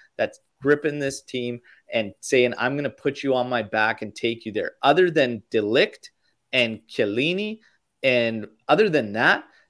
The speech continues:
there's nobody from the mid further that's taken this team on their back and going there. This team, this, and this is why I say it's a mentality thing, because, and this doesn't get fixed overnight.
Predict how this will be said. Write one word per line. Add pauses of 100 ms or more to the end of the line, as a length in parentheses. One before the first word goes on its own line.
there's
nobody (180)
from
the
mid (420)
further (180)
that's
taken
this
team
on
their
back
and
going
there.
This
team, (260)
this,
and
this
is
why
I
say
it's
a
mentality
thing,
because, (480)
and
this
doesn't
get
fixed (340)
overnight.